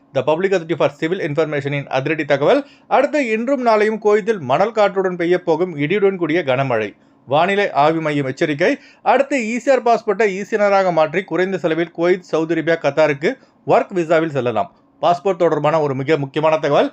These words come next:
இப்படி பல முக்கியமான தகவல் இந்த வீடியோல இருக்கு. வீடியோ ஃபுல்லா பாருங்க. உங்க நண்பர்கள் அனைவருக்கும் கட்டாயமா இந்த வீடியோ ஷேர் செய்யுங்க.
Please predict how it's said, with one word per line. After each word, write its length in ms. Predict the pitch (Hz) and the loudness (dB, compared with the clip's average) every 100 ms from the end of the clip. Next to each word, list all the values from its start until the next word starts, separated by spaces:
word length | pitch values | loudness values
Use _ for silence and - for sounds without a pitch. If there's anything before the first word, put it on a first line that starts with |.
| _ _ | _ _
இப்படி 240 | 190 233 | -8 -2
பல 160 | 240 233 | 0 0
முக்கியமான 380 | 220 254 269 262 | 0 0 0 2
தகவல் 360 | 240 233 226 | 2 2 0
இந்த 140 | 185 180 | -4 -2
வீடியோல 260 | 180 185 | 0 0
இருக்கு. 300 | 170 143 151 | 0 -2 -6
வீடியோ 220 | 135 127 - | -6 -6 -4
ஃபுல்லா 220 | 175 220 | 0 2
பாருங்க. 440 | 208 185 175 190 214 | 2 0 2 -2 -4
உங்க 140 | 120 | -4
நண்பர்கள் 460 | 131 170 196 202 - | -4 -2 0 -2 -2
அனைவருக்கும் 560 | 180 220 247 185 147 143 | -2 0 0 -2 -4 -4
கட்டாயமா 460 | 147 143 160 156 | -4 0 0 0
இந்த 120 | 156 147 | -2 -2
வீடியோ 240 | 147 123 - | -2 -4 0
ஷேர் 200 | 180 180 | 0 0
செய்யுங்க. 320 | 196 208 | 0 0